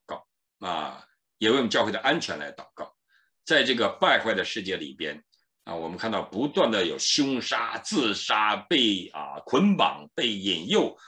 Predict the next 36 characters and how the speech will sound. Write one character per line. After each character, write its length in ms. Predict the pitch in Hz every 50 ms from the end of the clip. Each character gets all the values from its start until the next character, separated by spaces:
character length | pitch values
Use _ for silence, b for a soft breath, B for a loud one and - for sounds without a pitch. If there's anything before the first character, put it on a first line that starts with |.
| B B B B B _ _
在 220 | - - 156 113 104
罪 240 | 104 - - 285 175
的 80 | 135
捆 200 | 110 - 143 156
绑 80 | 143 117
中 160 | 117 117 110
出 180 | - - - 254
不 80 | - 127
来。 340 | 95 107 139 170 170 - _ _ _ _ _ _ _ _ _ _ _
我 120 | - 107 107
们 160 | 117 120 113
需 400 | - - - - - - 202 226
要， 180 | 202 - -
所 160 | - - 160 175
以 40 |
这 100 | 156 175
个 60 | 165 147
世 180 | - - 175
界 100 | 139 123
需 260 | 98 - - - 165
要 120 | 165 - -
耶 220 | 85 87 87 80
稣， 280 | 80 - 78 73 76 - _
需 280 | - - - - 170 208
要 200 | 220 170 - -
主 160 | - - -
的 140 | 107 - -
教 180 | - - - -
会， 240 | - - 95 - b b b b b
需 280 | - - - - 247
要 140 | 262 233 131
耶 200 | 131 147 175 170
稣 180 | 151 - 151 139
的 140 | - - -
福 200 | - - 117 127
音。 320 | 135 143 143 165 -